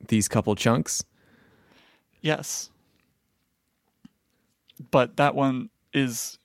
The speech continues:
Speaker 2: getting frustrating, and I, like, the, I don't, I just don't have a better, uh, objective to replace it with.
Speaker 1: The, the game gives you some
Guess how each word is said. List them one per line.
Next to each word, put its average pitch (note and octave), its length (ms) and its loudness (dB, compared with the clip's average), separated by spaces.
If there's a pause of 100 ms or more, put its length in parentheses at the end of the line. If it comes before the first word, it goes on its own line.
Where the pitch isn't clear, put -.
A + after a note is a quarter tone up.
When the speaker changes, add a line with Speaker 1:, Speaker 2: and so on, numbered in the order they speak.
Speaker 2:
getting C3 260 2
frustrating, B2+ 640 -2
and B2 120 -2
I, A#2+ 160 0 (500)
like, C#3 240 4
the, B2 180 -2 (1800)
I - 60 6
don't, D#3+ 220 6
I E3 80 4
just D#3 160 0
don't - 100 2
have C#3+ 100 0
a C#3+ 80 4
better, C3 440 4
uh, C3+ 200 6 (120)
objective B2 640 2
to A#2 580 -2 (1120)
replace C3 360 4
it - 80 -12
with. - 400 -8 (2000)
Speaker 1:
The, C#3+ 320 8 (320)
the C3 220 4
game D3 280 8
gives E3 260 8
you A#2+ 100 6
some G2+ 460 2